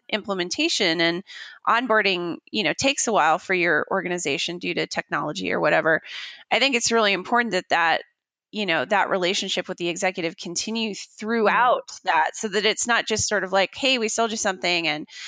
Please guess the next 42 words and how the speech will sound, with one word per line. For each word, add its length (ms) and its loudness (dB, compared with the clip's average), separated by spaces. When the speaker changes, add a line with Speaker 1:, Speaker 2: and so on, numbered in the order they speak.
Speaker 1:
now 180 2
we're 100 4
gonna 180 2
drop 320 2
you 180 -2
for 200 -2
the 80 0
next 260 0
six 240 -6
months 260 -4
while 140 0
we 140 0
Speaker 2:
Mm-hmm. 80 -8
Speaker 1:
build, 400 2
<laughs> 60 -20
while 380 2
we 100 0
build 340 2
the 100 0
thing 300 -4
you 100 -8
bought." 440 2
Um, 220 2
you 140 -2
know, 80 4
it's 180 -2
very 200 0
easy 360 0
for 180 -2
people 280 -4
to 80 -2
become 300 -4
disengaged 760 -2
during 220 0
that 160 0
period 320 -2
of 100 -6
time. 480 -8
Speaker 2:
Mm-hmm. 200 -2
Speaker 1:
So, 120 0
Speaker 2:
Mm-hmm. 480 2
Speaker 1:
yeah, 400 2